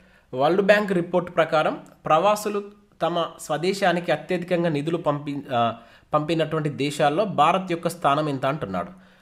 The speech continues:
ఓకేనా, ఇది మనకు వరల్డ్ బ్యాంక్ ఇచ్చింది రీసెంట్గా రిపోర్ట్ కనుక. ఈ వరల్డ్ బ్యాంక్ మనకి ఇచ్చేటువంటి రిపోర్ట్స్ అన్నీ ఇంపార్టెంట్ అండి. ఓకేనా, ఎందుకంటే అంతకుముందు కూడా ఈ వరల్డ్ బ్యాంక్ రిపోర్ట్స్ మీద చాలాసార్లు అయితే క్వశ్చన్స్ అడిగాడు. So దీని ప్రకారం భారత్ యొక్క స్థానం ఎంత, ఫస్టా, సెకండా, థర్డా, ఫోర్తా? So ఫస్ట్ ప్లేస్లో ఉందండి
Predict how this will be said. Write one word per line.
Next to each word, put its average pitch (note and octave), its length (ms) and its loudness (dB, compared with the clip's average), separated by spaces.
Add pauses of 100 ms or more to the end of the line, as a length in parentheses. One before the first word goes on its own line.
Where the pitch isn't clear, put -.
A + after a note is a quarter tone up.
(160)
ఓకేనా, B2+ 220 -4
ఇది C#3 160 -6
మనకు D3 240 0
వరల్డ్ D#3+ 240 6
బ్యాంక్ F3 240 4
ఇచ్చింది D3 260 -4
రీసెంట్గా C3 420 -2
రిపోర్ట్ B2 320 -2
కనుక. B2+ 160 0
ఈ E3 180 0
వరల్డ్ C#3+ 300 2
బ్యాంక్ E3 280 4
మనకి D3 240 0
ఇచ్చేటువంటి D3 460 -4
రిపోర్ట్స్ C#3+ 300 -6
అన్నీ D3+ 240 -2
ఇంపార్టెంట్ C3+ 480 2
అండి. E2+ 160 -10 (280)
ఓకేనా, A2 240 -4 (340)
ఎందుకంటే D3+ 540 -4 (300)
అంతకుముందు E3 380 0
కూడా D#3+ 140 2
ఈ D3+ 100 0
వరల్డ్ C#3 240 2
బ్యాంక్ D3 200 2
రిపోర్ట్స్ C#3+ 360 -4
మీద C3+ 140 -4 (220)
చాలాసార్లు B2+ 400 0
అయితే B2+ 120 -4
క్వశ్చన్స్ A#2+ 340 -8
అడిగాడు. G#2+ 320 -4 (500)
So D3+ 100 0
దీని E3 180 0
ప్రకారం E3+ 360 2
భారత్ D3 280 2
యొక్క C#3+ 140 -6
స్థానం C3 320 0
ఎంత, G#2 140 -6
ఫస్టా, - 460 -8
సెకండా, D#3+ 480 -6
థర్డా, D3 240 -2
ఫోర్తా? G#2+ 360 -8 (200)
So C3 60 -10
ఫస్ట్ C#3 360 -6
ప్లేస్లో D3+ 300 0
ఉందండి F#2 240 -8